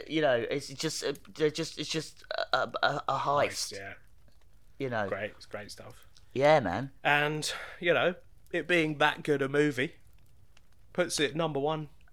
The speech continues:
Speaker 2: right at the top of
Speaker 1: Absolutely.
Speaker 2: here.
Speaker 1: I mean, li-, we, we won't go into too much detail and talk about a lot because we are planning on doing,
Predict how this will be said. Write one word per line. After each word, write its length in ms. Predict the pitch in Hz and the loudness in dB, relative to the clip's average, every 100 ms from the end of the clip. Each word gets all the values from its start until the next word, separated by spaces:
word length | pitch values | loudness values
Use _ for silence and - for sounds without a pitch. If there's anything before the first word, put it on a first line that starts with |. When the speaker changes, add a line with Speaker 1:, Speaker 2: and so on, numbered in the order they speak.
| - | 0
Speaker 2:
right 120 | 147 | 2
at 40 | |
the 60 | 143 | 2
top 20 | 98 | 2
of 80 | 120 | 2
Speaker 1:
Absolutely. 220 | 101 160 | 2 0
Speaker 2:
here. 100 | 175 - - | 0 0 4
Speaker 1:
I 100 | 143 | 6
mean, 200 | 160 151 | 6 2
li-, 120 | 156 - - | -4 -4 -10
we, 160 | 127 160 | 0 0
we 220 | - 156 | 0 0
won't 260 | 165 185 165 | 8 8 8
go 140 | 160 | 4
into 200 | 151 147 - | 4 0 -4
too 280 | - 151 139 | 0 2 2
much 480 | 131 104 - - | 0 0 -4 -8
detail 460 | - 131 120 - 110 | -4 -4 -4 -2 -2
and 80 | 107 | -2
talk 240 | 127 120 | -4 -4
about 220 | - 98 92 | -2 -2 2
a 20 | |
lot 140 | 101 | 0
because 320 | 107 - 110 | 0 -6 -10
we 140 | 107 120 | -4 2
are 200 | 117 113 | 4 4
planning 360 | - 117 110 | 0 -6 -6
on 140 | 113 107 | -6 -6
doing, 440 | 117 113 110 104 | -2 -2 -2 -6